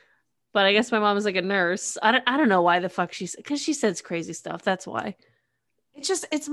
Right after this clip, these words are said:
Speaker 2: it's like a mom phrase where you're just like, "Mom!"
Speaker 1: Yeah, like, the bikini top is gonna cover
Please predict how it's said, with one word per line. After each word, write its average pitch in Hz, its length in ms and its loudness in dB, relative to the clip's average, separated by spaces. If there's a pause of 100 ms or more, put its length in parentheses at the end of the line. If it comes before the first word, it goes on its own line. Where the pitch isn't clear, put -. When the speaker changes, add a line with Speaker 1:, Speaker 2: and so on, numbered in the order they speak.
(100)
Speaker 2:
it's 247 120 -2
like 349 140 2
a 294 60 8
mom 226 680 6
phrase 180 500 0
where 196 80 -6
you're 202 80 -6
just 202 140 -6
like, 240 160 0
"Mom!" 277 1080 6 (1160)
Speaker 1:
Yeah, 285 200 6
like, 233 360 2
the 254 140 2
bikini 349 400 4
top 349 260 2
is 311 240 4
gonna 311 160 2
cover 247 680 4